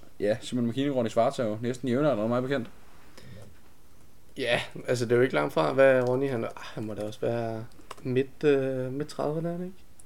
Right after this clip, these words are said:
Speaker 1: Han er, skal jeg se her engang, han er treogtredive, og McKinnock
Speaker 2: Okay.
Speaker 1: er toogtredive, så de er
Speaker 2: Ja,
Speaker 1: næsten
Speaker 2: det,
Speaker 1: jævnaldrende.
Speaker 2: det, det kan man sige, ja.
Speaker 1: Øhm, så, så ja, det er ikke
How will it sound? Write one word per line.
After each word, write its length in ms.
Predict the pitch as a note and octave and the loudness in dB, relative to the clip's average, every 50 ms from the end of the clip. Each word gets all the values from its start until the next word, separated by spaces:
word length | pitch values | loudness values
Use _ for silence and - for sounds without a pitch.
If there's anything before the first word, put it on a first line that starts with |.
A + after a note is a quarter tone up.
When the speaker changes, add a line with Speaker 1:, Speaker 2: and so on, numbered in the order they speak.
| - - - - - - - - - - - - - - - - - G2 G#2+ | -14 -14 -14 -14 -14 -14 -14 -14 -14 -14 -14 -14 -14 -14 -14 -14 -14 -12 -12
Speaker 1:
Han 140 | A#2+ A2 G#2 | -10 -8 -6
er, 460 | G#2+ A2 G#2+ G#2+ G#2 G#2 G2 G#2+ G#2+ G#2+ - | -6 -4 -2 -2 0 0 -2 -2 -4 -6 -8
skal 160 | - - A2 | -6 -6 -6
jeg 40 | G#2 | -4
se 120 | A2+ A2+ | -2 -2
her 100 | A2+ A2+ | 0 0
engang, 340 | A2+ A2+ A#2 B2 B2 A#2+ B2 - - - - - - - | 0 2 2 2 0 0 -4 -8 -12 -14 -14 -14 -8 -4
han 220 | A#2 A2+ A2+ A2 | -2 0 0 2
er 520 | A2 G#2 G2+ G2 F#2+ F#2+ F#2+ F#2+ F#2 F#2 F#2 - - - - - - - - - - - - - - - - - | 2 2 2 2 2 0 0 0 -2 -4 -6 -8 -12 -14 -14 -14 -14 -14 -14 -14 -14 -14 -14 -14 -14 -14 -12 6
treogtredive, 760 | - E3+ E3 D3+ C#3 - C#3+ C3+ C#3 C#3 C#3+ D#3 D3+ C#3+ C3 | 8 10 10 10 8 6 6 8 8 8 8 6 6 8 8
og 100 | A#2 A2+ | 8 6
McKinnock 440 | A#2+ A#2 C#3 D3 D3 C3+ C3 A#2+ D3 | 4 4 4 6 8 6 6 8 8
Speaker 2:
Okay. 20 | |
Speaker 1:
er 40 | C#3+ | 6
toogtredive, 420 | C3+ C3 C3 B2 A#2+ B2 B2 C3 | 6 8 6 8 8 8 6 4
så 120 | - - B2 | 0 -2 -2
de 220 | C3 C#3 C3+ B2+ | 0 2 4 6
er 120 | A2 G2 | 6 6
Speaker 2:
Ja, 80 | - A#2+ | 8 8
Speaker 1:
næsten 220 | B2+ C3 B2 B2+ C3 | 8 8 8 8 8
Speaker 2:
det, 60 | B2+ | 8
Speaker 1:
jævnaldrende. 440 | C#3 C3+ - C3 B2+ B2+ A#2+ A#2 A2+ | 10 10 10 10 12 10 10 8 6
Speaker 2:
det, 260 | A2+ A2+ A#2 A#2 A2+ A2 A#2+ A#2+ - - - | 4 2 2 0 -2 -4 -8 -10 -10 -6 -6
det 80 | - C#3 | -4 -4
kan 100 | D3 D3 | -2 -2
man 80 | B2+ B2 | -4 -2
sige, 340 | - C#3 C#3 C#3 C#3 C#3 C#3 - - - - - - - - - | -4 -4 -4 -4 -4 -4 -6 -8 -12 -14 -14 -14 -14 -14 -10 -4
ja. 140 | - G#2+ A2 | 0 0 0
Speaker 1:
Øhm, 180 | G#2+ G#2 G#2+ G#2 | 0 0 -4 -4
så, 160 | - F#2+ F2+ | -4 -4 -4
så 160 | - - G#2+ | -2 0 4
ja, 160 | G2+ G2+ G#2 G#2 - | 6 6 6 6 4
det 100 | A#2+ G#2 | 4 4
er 40 | G2+ | 4
ikke 420 | A#2+ D#3 G3 G3+ E3+ C#3+ B2+ F#2+ | 6 8 8 8 8 6 4 2